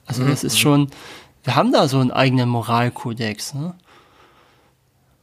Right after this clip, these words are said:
Speaker 2: Ja, man muss sagen, man kann nicht so leicht sagen, es ist unmoralisch, also natürlich aus unserer Sicht schon, sondern es ist eher antimoralisch. Also antimoralisch in dem Sinne, dass es eine eigene Art von Moralität,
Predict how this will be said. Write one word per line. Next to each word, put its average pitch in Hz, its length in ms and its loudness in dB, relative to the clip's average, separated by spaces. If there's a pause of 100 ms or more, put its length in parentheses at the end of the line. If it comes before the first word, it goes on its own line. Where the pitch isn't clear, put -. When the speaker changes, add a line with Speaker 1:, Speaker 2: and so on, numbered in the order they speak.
(540)
Speaker 2:
Ja, 120 140 4
man 127 220 2
muss 135 200 2
sagen, 147 260 4 (280)
man 123 160 -2
kann 147 180 0
nicht 190 180 0
so 151 100 -2
leicht 151 240 2
sagen, 139 200 0
es 117 100 -6
ist 123 260 -6
unmoralisch, 180 840 2
also 104 120 -2
natürlich 92 260 -4
aus - 100 -12
unserer 127 320 2
Sicht - 260 -2
schon, 143 280 2 (400)
sondern 127 220 0
es 123 80 -2
ist 127 100 -4
eher 127 420 0 (460)
antimoralisch. 90 920 0
Also 113 220 2
antimoralisch 127 720 0
in 120 60 -6
dem 131 160 2
Sinne, 135 200 -2
dass 120 200 0
es 117 100 -6
eine 127 180 -4
eigene 139 500 2
Art 110 180 2
von 110 180 -2
Moralität, 113 960 0